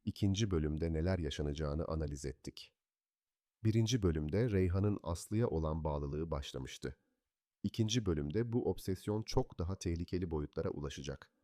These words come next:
Fragmanda "Kızımın sahibi olduğunuz" sözleri var. Reyhan muhtemelen Aslı'yı evine almaya çalışacak.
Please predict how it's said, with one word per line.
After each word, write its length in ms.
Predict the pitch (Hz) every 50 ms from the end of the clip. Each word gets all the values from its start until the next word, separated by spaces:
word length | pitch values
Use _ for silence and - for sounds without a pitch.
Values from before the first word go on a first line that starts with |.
| _ _ _ _ _ _ _ _ _ _ _
Fragmanda 680 | - - 113 113 110 - 90 76 73 73 71 104 123 - - _ _ _ _ _ -
"Kızımın 360 | - 110 104 117 113 120 123
sahibi 440 | 120 - - 101 95 98 98 95 107
olduğunuz" 500 | 85 80 78 73 69 69 65 65 64 -
sözleri 520 | - - - 76 73 73 76 73 69 71
var. 300 | 65 65 65 - - _ _ _ _ _ _ _ _ _ _ _ _ _ _ _ _ - -
Reyhan 540 | 104 104 104 104 117 117 113 120 117 - -
muhtemelen 600 | - 110 104 - - 117 110 87 73 69 73 - - -
Aslı'yı 360 | - 95 90 - - 107 113
evine 320 | - - 87 82 85 87 85
almaya 380 | - 76 80 73 76 73 71
çalışacak. 640 | 71 - 73 67 67 - - 64 65 65 - - _